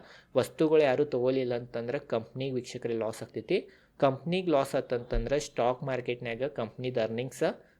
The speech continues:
ಭಾಳ ವೀಕ್ ಬರ್ತಾವ. ಕಂಪ್ನಿದ ಅರ್ನಿಂಗ್ಸ್ ಏನ್ರ ವೀಕ್ ಬಂತಂದ್ರೆ ಕಂಪ್ನಿ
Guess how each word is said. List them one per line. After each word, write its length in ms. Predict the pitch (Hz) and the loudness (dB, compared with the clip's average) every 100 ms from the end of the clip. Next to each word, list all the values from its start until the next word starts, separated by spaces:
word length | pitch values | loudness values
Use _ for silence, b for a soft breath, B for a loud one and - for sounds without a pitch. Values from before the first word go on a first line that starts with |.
| b | b
ಭಾಳ 200 | 139 143 | 2 2
ವೀಕ್ 300 | 143 143 151 | 2 0 0
ಬರ್ತಾವ. 460 | 131 117 113 113 147 | -4 -4 -2 0 0
ಕಂಪ್ನಿದ 520 | - 127 - 156 151 | 0 -4 -2 -4 0
ಅರ್ನಿಂಗ್ಸ್ 420 | 131 123 147 - | 0 -2 -6 -8
ಏನ್ರ 140 | 139 135 | -4 -2
ವೀಕ್ 280 | 120 120 - | 0 -2 -4
ಬಂತಂದ್ರೆ 760 | 131 113 113 110 131 214 - _ | -6 -4 -6 -4 -4 -4 -6 _
ಕಂಪ್ನಿ 640 | - 127 123 143 147 117 | 0 0 -2 -4 -4 -4